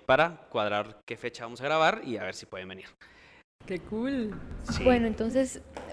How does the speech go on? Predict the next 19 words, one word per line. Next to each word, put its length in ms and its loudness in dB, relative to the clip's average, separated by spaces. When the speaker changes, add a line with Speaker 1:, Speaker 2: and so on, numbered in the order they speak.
Speaker 3:
para 160 8
ir 80 8
cerrando 380 6
un 80 6
poquito, 500 6
em, 640 6
quedémonos 460 8
con, 360 4
o 40 -18
sea, 180 0
en 220 0
una 180 6
oración 520 8
o 40 6
en 120 0
un 100 0
par 240 10
de 180 6
frases 800 4